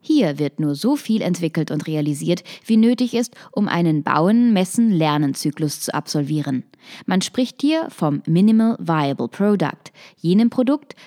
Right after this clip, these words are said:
das den geringsten Einsatz sowie die kürzeste Entwicklungszeit benötigt. Dieses reicht vollkommen aus, um wichtige Erkenntnisse über das Produkt, seinen Kundennutzen sowie deine zuvor aufgestellte Hypothese zu erlangen.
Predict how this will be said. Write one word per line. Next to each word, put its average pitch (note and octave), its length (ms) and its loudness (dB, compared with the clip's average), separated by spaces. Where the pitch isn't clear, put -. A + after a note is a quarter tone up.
das D#3+ 160 -4
den D#3+ 180 0
geringsten A3 520 0
Einsatz E3+ 540 0
sowie C#3+ 220 -6
die - 140 -8
kürzeste A3+ 520 -6
Entwicklungszeit D#3+ 920 -4
benötigt. - 600 -4
Dieses B3+ 380 0
reicht E3+ 240 0
vollkommen A3+ 520 0
aus, A#3 340 2
um A#3+ 200 2
wichtige B3 380 -2
Erkenntnisse G#3 680 -2
über D3 120 -2
das D3 180 -4
Produkt, - 480 -2
seinen D3 360 0
Kundennutzen G3+ 760 2
sowie A#3+ 360 0
deine E3+ 320 2
zuvor - 500 -2
aufgestellte F3+ 760 0
Hypothese A3 640 -2
zu - 160 -6
erlangen. C#3 540 -4